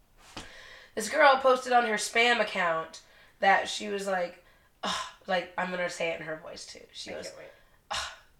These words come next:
Speaker 1: I can't wait until I graduate high school and I have my own job and own apartment and I can get out of this town." And I was like, "Heh."
Speaker 2: Like,
Speaker 1: I wanna throw up. Do you understand that when you,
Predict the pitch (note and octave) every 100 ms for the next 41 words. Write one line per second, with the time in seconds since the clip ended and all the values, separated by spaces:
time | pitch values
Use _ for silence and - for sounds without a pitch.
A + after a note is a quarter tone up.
0 | _ - F#3+ - A3 G3 - D3+ _ -
1 | D#3 D#3 - - D#3+ D#3 D#3+ D#3 E3 D#3
2 | D3+ - D#3+ D#3+ - F3+ E3+ D#3+ D3+ -
3 | D#3+ D#3 D#3 E3 D3+ - E3 D#3+ D#3+ -
4 | E3 F3+ F#3+ E3 D#3+ D#3+ D#3 D#3+ D#3+ -
5 | - D#3+ D#3+ D#3 D#3 D3+ D#3 E3 D#3+ -
6 | - - E3 F3+ F#3+ - - - - -
7 | G3 - _ - - - G3+ A3+ A#3 A3+
8 | A3+ G3+ - - _ _ _ _ _ _
9 | - - - - G3+ - - - - -
10 | - - - F#3+ - A3+ A3 A3+ A#3 A3+
11 | A3 A3 G#3 G3 F3+ - - - - C#4
12 | F#4+ F#4+ F#4+ - D#4+ C#4+ D4 D#4+ F#4+ D#4+
13 | D4+ C#4 D4 D4 D4